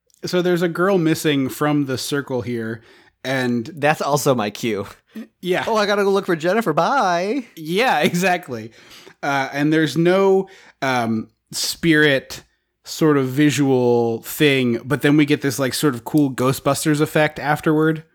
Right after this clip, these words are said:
Speaker 2: Mm-hmm.
Speaker 1: And that's the ghoulies' arrival.
Speaker 2: <laughs> Yeah. But a-, again, it's not super clear why. Like, the, the cult, I guess, worships the ghoulies, but the ghoulies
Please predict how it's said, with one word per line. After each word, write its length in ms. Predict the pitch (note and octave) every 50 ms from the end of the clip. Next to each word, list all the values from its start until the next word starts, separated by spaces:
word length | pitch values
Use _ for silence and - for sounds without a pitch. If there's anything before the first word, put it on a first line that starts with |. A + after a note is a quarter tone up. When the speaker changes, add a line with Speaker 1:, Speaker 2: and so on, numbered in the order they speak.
| _ _ _ _
Speaker 2:
Mm-hmm. 360 | C3+ C3 C3 A#2+ G#2 G2+ - - _ _ _ _ _ _ _ _ _ -
Speaker 1:
And 140 | C#3+ C#3
that's 220 | C#3 C#3 C#3 - -
the 100 | - C3+
ghoulies' 480 | C3 A2 C3+ C3 B2+ B2 A#2+ A2+ A2
arrival. 600 | A#2 A2 G#2 G2+ F#2+ F#2+ F2 E2 E2+ F#2+ - _ _ _ _ _
Speaker 2:
<laughs> 180 | D3 - - - _ _ _ _
Yeah. 320 | - B2+ A2 F#2 E2+ A#2 - _ _ _ _ _ - - - _ _ _ _ -
But 180 | A3 G#3+ - _
a-, 200 | F3+ F3+ E3 -
again, 520 | - - - - F#3+ F#3+ F#3 E3 D3+ C3+ - - _ _ _ _ _ _ _ _ _ _ _ _ _ -
it's 240 | D3 C#3 - -
not 280 | E3 G#3 A#3+ D4 - -
super 400 | - - - C4 B3+ - - G#3+
clear 580 | G#3 - - - - B3+ A3+ A3+ G#3+ G3 F3 C#3
why. 680 | C3 A#2 A2 G#2 G2 F2 D#2 E2+ - C3+ F3+ G#3 - -
Like, 300 | - C#3+ C3 A#2 - - _ _ _
the, 340 | - D3 B2+ C3 B2+ - - _ _ _ -
the 140 | C#3 C#3+ C#3
cult, 320 | - - - F3 F3 -
I 80 | D#3+ D3+
guess, 280 | D#3+ E3 D3+ C#3 -
worships 600 | A#2+ G#2+ G2 A2 A#2+ D3 D3 - G#3+ G3 G3 -
the 140 | - G3 F3+
ghoulies, 560 | D#3+ D#3 E3+ F3 F3 F3 F3+ F#3 F#3 F3+ - -
but 160 | - C3+ -
the 60 | - -
ghoulies 680 | - - - C#3 D3 D3+ D#3 D#3 D3+ C3+ - - -